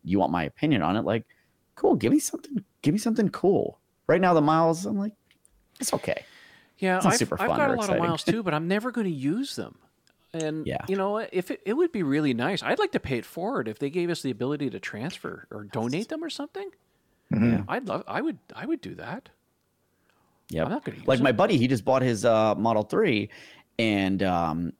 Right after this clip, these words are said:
Speaker 1: he used my referral code, so he got a thousand. Um, and he's so excited about taking a road trip to visit his family out in Arizona.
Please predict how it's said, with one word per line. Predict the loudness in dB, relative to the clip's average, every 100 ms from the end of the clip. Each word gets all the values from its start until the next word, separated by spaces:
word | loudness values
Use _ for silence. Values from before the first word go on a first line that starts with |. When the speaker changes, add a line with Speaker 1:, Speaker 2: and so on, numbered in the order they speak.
| _
Speaker 1:
he | -4 2
used | 4 4
my | 2
referral | 2 2 2
code, | 0 0
so | 0
he |
got | 0 0
a |
thousand. | 0 0 0 0 -4 -4 -8 -20 -8 -2
Um, | 0
and | 2
he's | 0 2
so | 4 2
excited | 2 2 2 4
about | 2
taking | 0 -4 0
a | 2
road | 2 2
trip | -4 -2
to |
visit | -2 -2 -2
his | -2
family | -2 2 2
out | 0 0
in |
Arizona. | 0 2 2 2 0